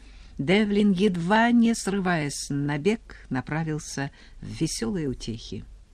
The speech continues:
Девлин вернулся.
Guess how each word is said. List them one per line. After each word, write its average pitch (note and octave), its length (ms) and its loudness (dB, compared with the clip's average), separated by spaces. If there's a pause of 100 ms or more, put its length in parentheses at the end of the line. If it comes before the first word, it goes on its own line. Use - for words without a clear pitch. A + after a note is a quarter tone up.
(640)
Девлин G3 640 2
вернулся. D3+ 840 0